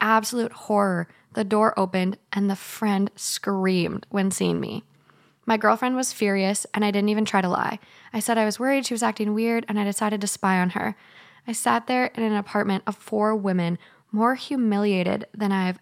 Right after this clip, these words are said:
ever been. It's a shame like I've never felt. My girlfriend just said to get out and never call her again. This morning, she texted me that her dad and brother will be at her apartment from three to five, and I need to come get my stuff and bring hers over. That was all she said.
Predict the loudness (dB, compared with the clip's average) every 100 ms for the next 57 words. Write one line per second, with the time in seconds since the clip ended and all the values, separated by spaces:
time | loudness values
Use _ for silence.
0 | -4 -2 0 -4 -2 -4 -4 -10 _ _
1 | -20 -20 _ -6 -2 0 2 2 2 2
2 | 0 2 0 0 -2 0 -2 -2 -8 -18
3 | _ _ _ _ 0 0 2 2 2 0
4 | -2 0 -2 0 -2 -2 -6 0 2 4
5 | 2 0 0 0 2 2 0 0 0 2
6 | 0 -2 -4 -4 -8 _ _ _ _ _
7 | -4 0 2 2 0 -2 -2 -2 0 0
8 | 2 2 0 2 2 4 2 0 0 -2
9 | -2 -2 0 0 0 -2 -2 0 -4 -4
10 | -6 -4 -4 0 2 0 -2 -2 0 0
11 | -2 -2 -2 0 -2 -2 -2 -4 -4 -4
12 | -2 -2 -2 -4 -4 -6 -6 -8 -8 _
13 | _ _ -20 -20 -20 -20 -20 _ -4 -2
14 | 2 0 0 -2 -2 0 0 -2